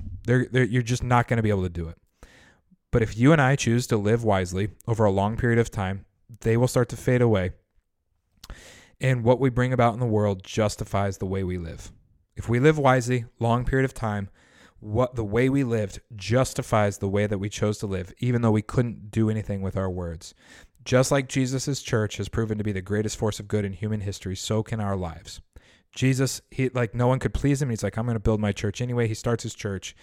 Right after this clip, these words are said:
and his church has been the greatest force for human good in all of human history. That's unarguable.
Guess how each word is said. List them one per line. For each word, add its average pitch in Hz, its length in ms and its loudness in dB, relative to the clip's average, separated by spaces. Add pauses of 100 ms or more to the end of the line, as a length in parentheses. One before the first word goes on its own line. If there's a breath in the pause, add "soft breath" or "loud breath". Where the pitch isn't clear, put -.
(260 loud breath)
and 110 120 -6
his 117 200 -4
church 160 340 0
has 131 140 -4
been 120 220 -4
the 107 100 -4
greatest 113 480 -2
force 107 240 -2
for - 120 -10
human 117 320 -6
good 95 280 -4 (300 soft breath)
in 110 160 -6 (160)
all 113 200 2
of 104 100 -2
human 107 220 -6
history. 98 280 -6
That's 90 180 -10 (100)
unarguable. 92 680 -8